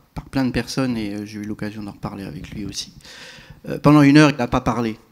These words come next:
dans la voiture, euh, parce qu'il s'est rendu compte d'abord quelle était sa responsabilité autour de cette mission de la protection de l'enfance, et que, euh, il faisait des constats de ce qu'il venait de voir, notamment au niveau de la pouponnière, qu'il ne pouvait pas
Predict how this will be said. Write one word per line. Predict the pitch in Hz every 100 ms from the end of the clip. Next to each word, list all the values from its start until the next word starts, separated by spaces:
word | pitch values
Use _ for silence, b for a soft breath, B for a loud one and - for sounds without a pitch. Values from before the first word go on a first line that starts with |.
| _
dans | 120
la | 113 107
voiture, | 110 - 113 104 _ _ _ 151 147 _ _ -
euh, | - -
parce | 120 -
qu'il | - 123 113
s'est | - 127
rendu | 123 117
compte | 117 139
d'abord | 120 117 120
quelle | 127
était | 113 110
sa | 117 110
responsabilité | 110 - 113 117 110 113 113 135 131 B B B B B -
autour | 131 - 123
de | 120
cette | 123 117
mission | 123 - 123
de |
la | 117
protection | - 120 120 -
de | 117
l'enfance, | 113 - 151 170 170 - B B B B B
et | - 135
que, | -
euh, | 139 139 131 123 123 123
il | 139 123
faisait | 139 127 127
des | 120
constats | 120 127 - 143
de | 127
ce | 123
qu'il | - 117
venait | 117 120
de |
voir, | 120 127 107
notamment | 143 143 131 127
au |
niveau | 120 117 117
de |
la | 110
pouponnière, | 117 117 117 139 160 -
qu'il | - 131 120 120
ne | 117
pouvait | 113 113 - - 175 131
pas | 123 117 - -